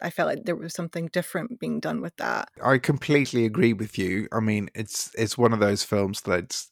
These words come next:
Speaker 2: it's quite difficult to pick out standout moments, either because it, it's an exciting sequence or because it's a good exchange between characters or from a technical point of view.
Speaker 1: Mm-hmm.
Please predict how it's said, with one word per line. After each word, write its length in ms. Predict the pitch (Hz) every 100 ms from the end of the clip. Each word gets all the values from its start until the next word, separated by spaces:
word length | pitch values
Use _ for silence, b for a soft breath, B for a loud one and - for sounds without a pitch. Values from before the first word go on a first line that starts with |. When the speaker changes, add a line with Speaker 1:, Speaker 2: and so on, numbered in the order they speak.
| -
Speaker 2:
it's 200 | 98 -
quite 260 | - 104 -
difficult 420 | - 101 - 104 -
to 60 |
pick 340 | 101 - 104 -
out 300 | 98 92 95
standout 880 | - - - - 107 101 101 101 -
moments, 880 | 104 104 104 101 98 92 - - -
either 260 | 110 104 101 -
because 360 | 110 - 92 -
it, 120 | 90
it's 240 | 110 92 92
an 80 |
exciting 540 | 95 - 98 98 - 95
sequence 640 | - 101 - 101 98 -
or 240 | - 104 98
because 420 | 104 - 98 -
it's 240 | 90 -
a 320 | 92 98 98 -
good 200 | 104 95
exchange 560 | - - 98 95 92
between 400 | 90 - 95 90
characters 800 | 92 95 92 92 - 90 90 -
or 280 | - 98 95
from 380 | - - 95 92
a 140 | 85
technical 480 | 80 110 - 110 107
point 300 | - 98 92
of 80 | 95
view. 280 | 95 85 92
Speaker 1:
Mm-hmm. 100 | 95